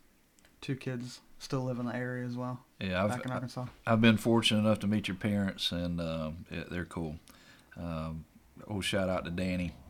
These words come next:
Speaker 2: Um, so where'd you go to college?
Speaker 1: So I went to college in Nashville, Tennessee, at Welch College.
Speaker 2: Okay.
Speaker 1: Yep.
Speaker 2: Uh, and, uh, you were married to, to Katie. Uh, I call her Katie Bug.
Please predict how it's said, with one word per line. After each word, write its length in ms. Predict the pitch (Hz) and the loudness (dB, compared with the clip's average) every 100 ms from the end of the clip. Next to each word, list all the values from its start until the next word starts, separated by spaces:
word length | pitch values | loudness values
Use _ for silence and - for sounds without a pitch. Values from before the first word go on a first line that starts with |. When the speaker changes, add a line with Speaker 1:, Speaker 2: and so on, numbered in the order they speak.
| - - - - - - - | -20 -18 -18 -18 -18 -8 0
Speaker 2:
Um, 520 | 107 110 107 110 107 | 4 6 6 6 4
so 120 | 131 | 6
where'd 200 | 156 165 | 8 10
you 80 | 165 | 10
go 40 | |
to 60 | 151 | 8
college? 540 | 151 147 123 90 92 - - - | 8 8 8 4 -2 -6 -20 -12
Speaker 1:
So 120 | - | -2
I 40 | 151 | 0
went 160 | 170 | 0
to 60 | 147 | -2
college 500 | - 151 160 156 135 | -2 2 4 2 0
in 140 | 123 | -2
Nashville, 420 | 98 117 135 - 143 | -2 -4 -4 -4 -4
Tennessee, 500 | 151 143 - 151 156 - - - - | 0 -2 -2 -4 -4 -12 -20 -20 -6
at 160 | 120 107 | -2 0
Welch 360 | 131 135 - - | 2 0 -2 0
College. 560 | 147 143 151 160 - - - - - - - - - | 2 2 0 -4 -12 -18 -20 -20 -20 -20 -20 -18 -6
Speaker 2:
Okay. 320 | - 107 120 - - | 0 2 0 -4 -4
Speaker 1:
Yep. 220 | 139 151 - - - - - - | -2 -2 -8 -20 -20 -18 -18 -6
Speaker 2:
Uh, 500 | - 113 117 117 120 104 | 2 8 10 10 8 6
and, 600 | 123 123 120 123 120 117 - - | 8 10 10 10 8 4 -4 -12
uh, 100 | - - - - - - | -10 -10 -12 -20 -20 -10
you 340 | 110 117 127 | 2 6 8
were 140 | 120 110 | 10 10
married 400 | 113 117 120 107 | 12 12 10 8
to, 300 | 110 104 98 - | 6 6 4 2
to 100 | 117 | 0
Katie. 520 | 107 120 110 120 131 - - - 101 | 8 12 12 10 6 -2 -20 -12 -4
Uh, 280 | 101 98 92 | 0 2 2
I 40 | |
call 220 | - 107 | 4 6
her 80 | 101 | 6
Katie 300 | - 110 107 | 4 4 4
Bug. 380 | 101 104 107 | 6 6 4